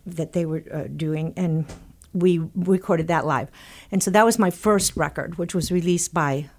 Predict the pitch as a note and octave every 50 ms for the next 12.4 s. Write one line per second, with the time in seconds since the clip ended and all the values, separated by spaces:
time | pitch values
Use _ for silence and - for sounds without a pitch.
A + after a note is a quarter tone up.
0 | _ _ _ _ - D#3+ D#3+ D#3 - C#3+ C#3+ D3 C3+ - A2 C#3 - - B2 D3+
1 | - - - _ _ - - - - _ _ - G3+ F3+ B2 F3+ G3+ G#3 - -
2 | G#3+ A3 A3+ A3 A3+ B3 B3+ B3+ A#3+ A#3 G#3+ - - - - - - - A3+ A3
3 | G#3+ G#3 G3 F3+ E3+ - - F3+ E3 D#3 - D3+ C#3 D3 C#3+ - D3 C#3 C3+ C3
4 | B2+ C#3 C#3 - - - - D#3+ - - D#3+ - F3 F3+ F3+ F3+ F#3 F#3 F3 E3
5 | E3 D#3+ D3+ C#3+ D3 C#3+ - F3 D3+ D#3 D3 D3 D3 D#3 - D3+ D3 C#3 D3 D3+
6 | - - - - - - - - - - - - F#3+ G3 G3 G3 G3 G3+ G3 F#3
7 | F3 F3+ E3 D#3+ C#3+ - - - F#3+ F3+ F3 D#3+ C#3+ - - - E3+ D#3+ E3 -
8 | - F#2+ - D#3+ C3 A#2 - C#3+ C#3 F3 E3+ - - - F#3+ D#3 C#3 - - -
9 | - - - _ _ _ _ _ _ _ - - - F3+ E3+ E3 D3+ C#3+ C#3+ -
10 | D3+ D3+ D3 D3 - - - - D#3 D#3 C#3+ - F3 D#3+ D3+ D3 C#3+ D#3 C#3+ C3+
11 | C3 C3+ C#3 C#3+ D#3+ D3+ D3 C#3+ - E3+ D3+ C#3+ C#3 C#3 D3 - - D3 C#3+ C3+
12 | C3+ C#3+ D#3 E3 D#3+ D#3+ E3+ -